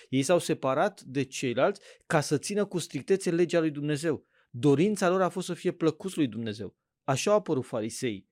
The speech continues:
Doar că în o sută cincizeci de ani, aceast-, acest început bun, care avea și formă și fond, a rămas doar o coajă goală, doar o formă.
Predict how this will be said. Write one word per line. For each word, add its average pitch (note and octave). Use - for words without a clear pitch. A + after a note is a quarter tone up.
Doar D#3+
că C#3+
în C#3
o C3
sută F3
cincizeci D3
de A2+
ani, G#2+
aceast-, D#3+
acest D#3+
început F3
bun, A#2
care C#3
avea C3+
și -
formă C3
și -
fond, A#2+
a D3+
rămas E3
doar F3+
o E3+
coajă E3
goală, A2
doar D#3
o D3
formă. A2+